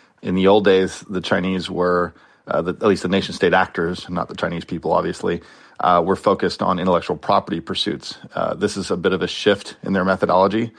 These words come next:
It's more akin to what we'd find from other nation state actors. And so it is a little bit of a alarming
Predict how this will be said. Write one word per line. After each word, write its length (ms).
It's 160
more 200
akin 280
to 60
what 100
we'd 140
find 220
from 140
other 180
nation 280
state 200
actors. 520
And 240
so 180
it 80
is 120
a 40
little 260
bit 140
of 120
a 220
alarming 760